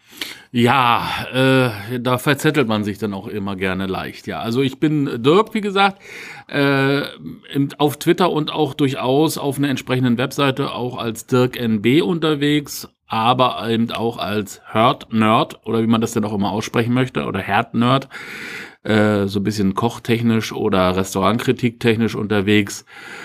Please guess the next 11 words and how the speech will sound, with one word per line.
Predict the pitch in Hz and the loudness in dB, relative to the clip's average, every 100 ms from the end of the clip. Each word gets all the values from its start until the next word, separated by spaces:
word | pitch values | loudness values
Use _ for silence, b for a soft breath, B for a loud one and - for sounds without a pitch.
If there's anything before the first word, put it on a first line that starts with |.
| B | B
oder | - 98 | 0 0
essenskritisch | 76 98 113 - - 104 107 101 | 0 0 -2 0 0 2 2 0
unterwegs, | 101 98 95 90 - | -2 2 4 2 0
wie | |
man | 101 98 | -2 0
das | 95 | -2
denn | 95 | -4
auch | 92 | -6
immer | 95 90 | -4 -2
nennen | 107 156 | 0 0
möchte. | 147 139 - 139 131 | 2 2 2 2 2